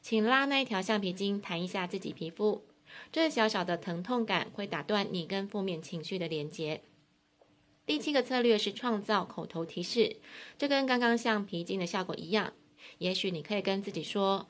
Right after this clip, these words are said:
“够了”、“暂停”或是“倒带”等。大家可以试着找出适合自己的口头提示。第八个策略是动起来，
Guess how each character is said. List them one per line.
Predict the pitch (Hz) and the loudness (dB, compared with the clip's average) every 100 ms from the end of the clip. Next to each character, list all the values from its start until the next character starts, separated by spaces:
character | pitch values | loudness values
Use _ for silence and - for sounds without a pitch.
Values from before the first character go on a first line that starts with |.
| - | -6
“够 | 294 302 | 0 2
了”、 | 226 - - - - | 4 2 -2 -16 -2
“暂 | 254 240 | 0 0
停” | 208 180 - | 0 -2 -4
或 | - | -6
是 | 190 185 | -6 -4
“倒 | 190 | -2
带” | 180 185 | -2 -2
等。 | 175 - - _ _ - - - | -4 -6 -8 _ _ -20 -20 -2
大 | 247 | 0
家 | 247 | 2
可 | 240 | 2
以 | 220 | 2
试 | 185 233 | 4 4
着 | 196 | 2
找 | 170 151 | 0 -4
出 | - 214 | 2 4
适 | 214 - 220 | 4 2 0
合 | 214 170 | 0 -4
自 | - 190 | -2 -2
己 | 165 | -2
的 | - - | -2 -4
口 | 170 | -6
头 | 160 | -8
提 | 147 - | -8 -8
示。 | 151 - 175 - - _ _ _ - - - | -6 -4 -4 -6 -20 _ _ _ -20 -20 -6
第 | 285 285 | -2 2
八 | 254 | 4
个 | 247 214 | 4 2
策 | 226 | 2
略 | 220 202 | 4 4
是 | 202 | 2
动 | 180 254 | 2 2
起 | 233 185 | 0 -2
来， | 170 180 | -2 -2